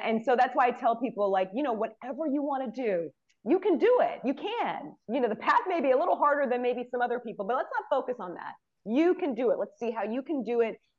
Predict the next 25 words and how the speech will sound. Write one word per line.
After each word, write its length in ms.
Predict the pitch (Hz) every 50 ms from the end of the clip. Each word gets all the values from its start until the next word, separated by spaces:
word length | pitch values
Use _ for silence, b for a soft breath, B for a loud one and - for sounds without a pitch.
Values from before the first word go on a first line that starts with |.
| _ _ _
Take 220 | - 269 247 254 -
the 80 | 277
steps 360 | 262 - - 277 233 226 - - -
that 180 | 233 220 226 -
you 60 | 214
need 120 | 214 214
to 100 | - 208
take. 380 | - - - 196 165 160 165 165 - - _ _ _ _ _ _ -
Um, 580 | 190 190 185 185 190 180 175 175 175 175 - - -
and 120 | - 208
especially 420 | 214 208 - - 311 320 - 302 269
living 280 | 240 254 208 233 233
in 60 | 220 214
this 160 | 202 196 -
great 240 | - 196 - - -
country, 500 | 233 233 247 233 - 202 180 180 175 170
there's, 180 | 185 196 190 190 190
there's 180 | - 190 185 -
a 40 | 185
lot 300 | 175 185 202 190 196 208
of 100 | 185 175
opportunity 680 | 165 165 - 156 156 _ - 170 151 147 - 160 160 156
if 100 | 156 -
you 80 | 170
just, 200 | 139 165 160 -